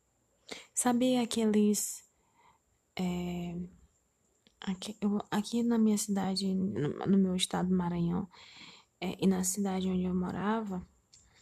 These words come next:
na, é, eles chamam de rei, que é, é uma, uma chibata que é utilizada pra bater em animal, né, em cavalo, essas coisas.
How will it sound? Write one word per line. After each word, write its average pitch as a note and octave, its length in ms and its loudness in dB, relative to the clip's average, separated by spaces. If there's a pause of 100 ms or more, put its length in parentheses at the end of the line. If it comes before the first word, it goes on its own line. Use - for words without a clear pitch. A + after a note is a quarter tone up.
na, F#3 240 -2 (1600)
é, F#3+ 760 -6 (1300)
eles G#3 260 2
chamam G#3 320 4
de G#3 120 2
rei, G3+ 480 0 (680)
que - 160 -6
é, F3 580 -6
é - 40 -6
uma, F3 540 -2 (560)
uma A3 160 4
chibata F#3+ 680 -4 (180)
que - 120 -8
é F#3 40 -2
utilizada F#3 580 -6
pra E3+ 340 -8 (460)
bater F#3 260 -6
em F#3+ 160 2
animal, F#3 720 0 (680)
né, F#3+ 140 -2
em F#3+ 300 -2
cavalo, F#3 840 -4
essas - 260 -12
coisas. - 420 -10